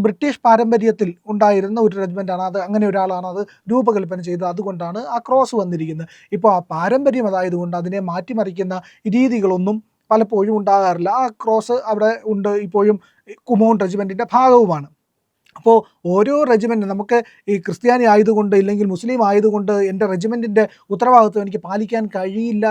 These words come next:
എന്ന് പറയാൻ പറ്റില്ല. കാരണം ക്രിസ്ത്യാനികളും മുസ്ലിങ്ങളും അടക്കമുള്ള പല നാനാജാതി മതസ്ഥരായിട്ടുള്ള ആൾക്കാരുടെ ത്യാഗോജ്വലമായ സേവനമാണ്, അവർ മതമോ ജാതിയോ ഒന്നും നോക്കാത്ത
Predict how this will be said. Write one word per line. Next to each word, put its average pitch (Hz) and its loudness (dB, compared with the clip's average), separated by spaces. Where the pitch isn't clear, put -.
എന്ന് 202 -8
പറയാൻ 202 -2
പറ്റില്ല. 165 -8
കാരണം 196 -2
ക്രിസ്ത്യാനികളും 214 4
മുസ്ലിങ്ങളും 214 0
അടക്കമുള്ള 190 0
പല 202 4
നാനാജാതി 233 4
മതസ്ഥരായിട്ടുള്ള 208 -2
ആൾക്കാരുടെ 196 2
ത്യാഗോജ്വലമായ 196 2
സേവനമാണ്, 190 0
അവർ 196 2
മതമോ 202 2
ജാതിയോ 190 2
ഒന്നും 247 2
നോക്കാത്ത 190 -2